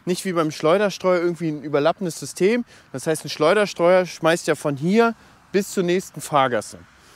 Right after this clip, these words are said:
und von der nächsten Fahrgasse wieder zurück. Und damit erhält er halt eine gleichmäßige Verteilung. Wenn jetzt zum Beispiel Faktor Wind kommt, Wippen, Schwanken,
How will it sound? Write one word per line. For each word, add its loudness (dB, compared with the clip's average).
und -14
von -2
der 2
nächsten -2
Fahrgasse 0
wieder 2
zurück. -2
Und -4
damit 2
erhält 2
er 2
halt 2
eine -4
gleichmäßige -2
Verteilung. -6
Wenn -2
jetzt -2
zum -6
Beispiel -2
Faktor -8
Wind -2
kommt, -2
Wippen, 0
Schwanken, -2